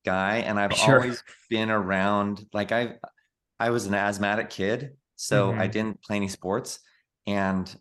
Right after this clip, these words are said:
Speaker 1: I ended up hanging out with the girls on the sidelines and did student government, which was mostly, like, I was thinking <laughs> about this, it was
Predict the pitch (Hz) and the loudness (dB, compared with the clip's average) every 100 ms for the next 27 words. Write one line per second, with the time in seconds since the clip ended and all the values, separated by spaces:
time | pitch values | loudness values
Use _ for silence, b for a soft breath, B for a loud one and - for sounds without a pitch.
0 | _ _ 104 120 120 110 - _ 107 113 | _ _ -2 0 0 -2 -8 _ -8 -4
1 | 107 101 101 101 98 95 98 107 120 - | 0 0 -2 -4 -6 -4 0 0 -2 -4
2 | 101 104 - 107 110 117 123 127 104 92 | -6 -4 -2 0 0 0 0 -2 -4 -2
3 | 98 - - 110 123 107 98 113 123 113 | -4 -4 -4 -4 -2 0 0 0 -2 -4
4 | 113 107 95 98 101 - 104 104 104 b | -6 -6 -4 -2 -2 0 0 0 -4 b
5 | b _ _ 98 98 104 107 131 120 131 | b _ _ -4 0 2 0 -2 -2 -4
6 | 104 107 120 - 131 110 107 | -4 -6 -6 -4 -2 -4 -6